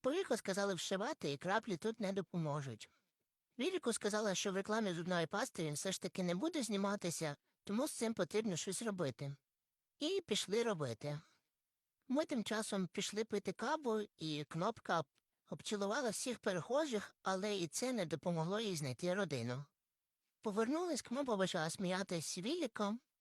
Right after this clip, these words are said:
сказала: «Так тобі й треба». Але через п'ять хвилин карма її наздогнала, і було вже не до сміху, бо їй вирізали доброякісну пухлину, підшили око і почистили переанальні залози. Білі також став жертвою трошечки принижень,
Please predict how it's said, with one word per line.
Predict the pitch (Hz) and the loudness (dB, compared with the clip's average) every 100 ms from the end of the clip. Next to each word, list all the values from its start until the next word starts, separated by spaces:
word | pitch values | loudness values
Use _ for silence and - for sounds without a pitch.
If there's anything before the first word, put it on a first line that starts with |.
| _ - | _ -12
сказала: | - 185 190 | -4 0 0
«Так | 202 185 | 0 -2
тобі | - 151 143 | -2 -2 -2
й | |
треба». | - 226 302 262 226 - _ _ _ _ _ _ _ - | -2 0 2 2 0 -4 _ _ _ _ _ _ _ 0
Але | 185 214 | 2 2
через | 247 226 | 0 0
п'ять | 269 226 | 0 -2
хвилин | - 190 247 320 269 | 0 0 2 0 -2
карма | 190 185 185 | 0 2 2
її | 156 180 | 2 2
наздогнала, | 175 - 156 175 247 277 180 | 0 0 0 0 0 0 0
і | 131 | -2
було | 165 190 302 | 0 0 0
вже | 226 | 0
не | 208 208 | 0 2
до | 190 | 0
сміху, | - 131 104 - 113 113 - | 0 -2 -2 -2 -8 -8 -4
бо | 170 | -2
їй | 170 220 226 208 | 0 -2 -4 -4
вирізали | 143 208 190 165 156 156 | 0 0 0 -2 -2 -2
доброякісну | 160 139 156 190 - 170 - 131 | -2 0 0 -2 -2 -4 -2 -6
пухлину, | 147 117 233 311 269 233 _ _ _ _ _ _ | -6 -6 -2 0 0 -2 _ _ _ _ _ _
підшили | 214 - 233 214 180 | -2 0 0 0 2
око | 196 269 247 | 2 2 2
і | 208 160 | 0 0
почистили | 147 - 233 - 240 | -2 0 -2 -2 -6
переанальні | 170 175 170 156 175 220 220 | -2 0 2 2 2 0 0
залози. | 214 131 117 131 131 135 127 _ _ _ _ _ _ - | -2 -2 -2 -4 -6 -8 -10 _ _ _ _ _ _ -4
Білі | 196 226 208 | 0 0 0
також | 185 - 180 | 0 0 -4
став | - 185 190 | 0 0 0
жертвою | 196 190 - 160 143 139 | -2 -4 -4 -2 -2 -2
трошечки | 160 165 170 - 135 | 0 0 -4 -8 -6
принижень, | 139 151 226 311 208 202 | -2 -2 0 -2 -2 -4